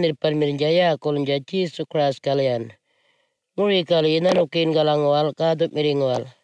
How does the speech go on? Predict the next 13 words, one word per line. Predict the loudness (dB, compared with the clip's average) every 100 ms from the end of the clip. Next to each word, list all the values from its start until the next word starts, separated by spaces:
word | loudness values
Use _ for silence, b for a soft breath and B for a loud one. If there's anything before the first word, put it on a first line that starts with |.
| _ _ _ _ _ _ _ _
Ka | -4 -2 -2
pican | -4 0 2 2 0
di |
bili | -2 -2 0 0
limurung | 0 0 0 0
jatuh | 0 0 0 -4 -6
ka | -2 -2 -2 -6 -6
mar | 0 4 4
ngamatinya | 4 2 0 0 0 2
miri, | 0 0 0 0
balalalu | 2 4 2 2 0
in | -2
miri. | -2 0 -2 -4